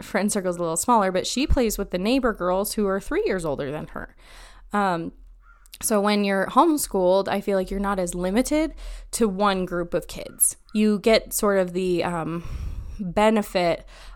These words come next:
of getting to be with all sorts of different ages and genders, and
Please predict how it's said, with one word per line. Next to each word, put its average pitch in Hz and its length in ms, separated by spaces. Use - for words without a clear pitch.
of 180 460
getting 180 300
to 180 180
be 175 160
with 165 160
all 220 300
sorts 254 380
of 185 100
different - 400
ages 220 560
and 160 160
genders, 226 500
and 170 200